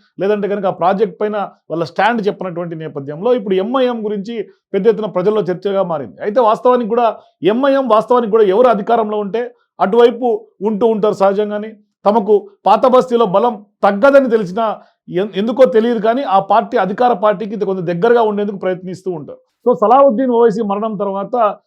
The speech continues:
ఇదే తంతు జరుగుతున్నదని అందరికీ తెలిసినటువంటి విషయమే. నాడు పదేళ్ళు కాంగ్రెస్కు దగ్గరగా ఉన్నారు. వైఎస్ రాజశేఖర రెడ్డి ముఖ్యమంత్రిగా ఉన్న సమయంలో కూడా మరింత కాంగ్రెస్కు చేరువయ్యారు. ఎంఐఎం అంటేనే కాంగ్రెస్ పార్టీ వెనుక ఉంటుందని పేరు తెచ్చుకున్నారు. తర్వాత తెలంగాణ రాష్ట్ర విభజన తర్వాత కూడా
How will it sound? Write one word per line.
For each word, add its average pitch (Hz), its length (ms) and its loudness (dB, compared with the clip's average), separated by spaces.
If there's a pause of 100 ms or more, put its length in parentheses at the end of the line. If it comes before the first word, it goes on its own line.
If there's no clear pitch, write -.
(160)
ఇదే 269 240 6
తంతు 233 360 -2
జరుగుతున్నదని 214 580 0
అందరికీ 196 320 -4
తెలిసినటువంటి 185 640 -6
విషయమే. 202 360 -8 (260)
నాడు 202 200 0
పదేళ్ళు 226 400 2
కాంగ్రెస్కు 214 500 0
దగ్గరగా 202 400 -2
ఉన్నారు. 214 340 -4 (240)
వైఎస్ 214 240 0
రాజశేఖర 208 340 0
రెడ్డి 208 180 0
ముఖ్యమంత్రిగా 196 540 -4
ఉన్న 190 100 -6
సమయంలో 185 420 -6
కూడా 185 320 -2 (260)
మరింత 240 300 2
కాంగ్రెస్కు 214 520 0 (100)
చేరువయ్యారు. 208 500 0 (240)
ఎంఐఎం 240 440 -2
అంటేనే 233 320 -2
కాంగ్రెస్ 214 460 0
పార్టీ 214 260 0
వెనుక 202 280 -4
ఉంటుందని 208 480 -4
పేరు 196 220 -2
తెచ్చుకున్నారు. 185 600 -6 (240)
తర్వాత 233 300 2
తెలంగాణ 240 380 -2
రాష్ట్ర 226 240 -2
విభజన 190 300 -2
తర్వాత 196 380 -4
కూడా 165 280 -4